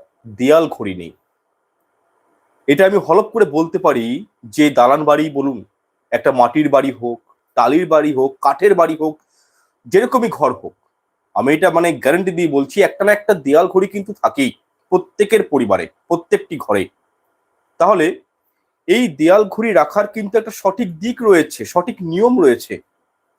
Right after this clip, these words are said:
সেই বিষয়টা কিন্তু আমরা আজকে একসঙ্গে জানার চেষ্টা করব। বাস্তুশাস্ত্র বলছে ভুল দিকে ঘড়ি রাখলে জেনে রাখুন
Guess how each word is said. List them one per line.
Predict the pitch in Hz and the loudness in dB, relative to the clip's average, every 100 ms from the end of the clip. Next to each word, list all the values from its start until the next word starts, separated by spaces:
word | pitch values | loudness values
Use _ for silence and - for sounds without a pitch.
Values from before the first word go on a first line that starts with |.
| _ _ - | _ _ -12
সেই | - 208 247 135 | 0 2 2 -2
বিষয়টা | 135 - 226 240 233 | -10 0 0 2 -2
কিন্তু | 220 202 202 | -4 0 2
আমরা | 156 151 | 4 4
আজকে | 139 - 156 | 2 2 -2
একসঙ্গে | 143 - 147 147 151 | -2 -2 -10 -6 -4
জানার | 135 165 - | 0 -2 -4
চেষ্টা | 117 113 | -14 -14
করব। | - 98 87 - _ _ _ _ _ _ _ _ _ _ | -12 -10 -10 -14 _ _ _ _ _ _ _ _ _ _
বাস্তুশাস্ত্র | 110 123 135 196 233 247 226 | 0 0 0 -4 -6 0 2
বলছে | 214 220 - 170 | 2 2 2 2
ভুল | 202 - 160 202 190 | 2 -2 -6 -6 -6
দিকে | 214 - 226 226 - | -10 0 4 4 2
ঘড়ি | - 147 170 190 | -6 -4 -2 0
রাখলে | 147 147 - 143 151 92 _ _ _ _ _ 113 | 2 0 -2 0 0 -2 _ _ _ _ _ -8
জেনে | 143 175 | 0 2
রাখুন | 180 - 226 | 2 0 -2